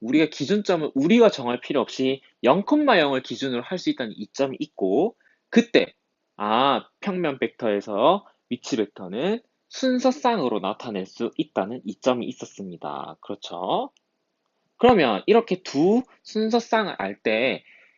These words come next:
A라는 벡터와 B라는 벡터를 똑같이 내적할 수가 있습니다. 그리고 그 결과 마찬가지로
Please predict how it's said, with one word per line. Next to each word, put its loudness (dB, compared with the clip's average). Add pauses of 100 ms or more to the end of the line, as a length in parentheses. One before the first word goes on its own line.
(420)
A라는 4
벡터와 -2
B라는 0
벡터를 -2 (280)
똑같이 0 (160)
내적할 -2
수가 -8
있습니다. -8
그리고 2
그 0
결과 2
마찬가지로 0